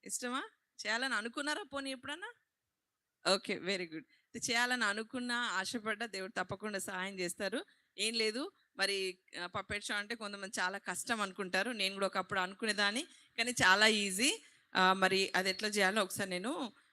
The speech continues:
ఆ, ఫస్ట్ మీకు స్టెప్స్ చూపిస్తాను. ఈ స్టెప్స్ మనకు వస్తే ఈజీగా పపెట్ షో చేయొచ్చు. అందరూ స్ట్రైట్ పెట్టండి.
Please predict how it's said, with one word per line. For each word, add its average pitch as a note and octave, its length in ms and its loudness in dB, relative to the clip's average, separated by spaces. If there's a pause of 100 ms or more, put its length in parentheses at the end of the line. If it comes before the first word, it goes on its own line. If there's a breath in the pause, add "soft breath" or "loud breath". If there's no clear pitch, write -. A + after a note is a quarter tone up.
(140)
ఆ, F3+ 280 2
ఫస్ట్ C4+ 340 -2
మీకు A3+ 260 -4
స్టెప్స్ - 420 -2
చూపిస్తాను. G#3 600 0 (220 loud breath)
ఈ B3+ 80 0
స్టెప్స్ B3+ 360 0
మనకు C4 340 0
వస్తే A3+ 260 0
ఈజీగా A3 400 0
పపెట్ G3+ 360 -6
షో G#3 80 -4
చేయొచ్చు. F3+ 560 -2 (340 loud breath)
అందరూ B3+ 420 4
స్ట్రైట్ A3+ 400 4
పెట్టండి. G#3+ 460 -2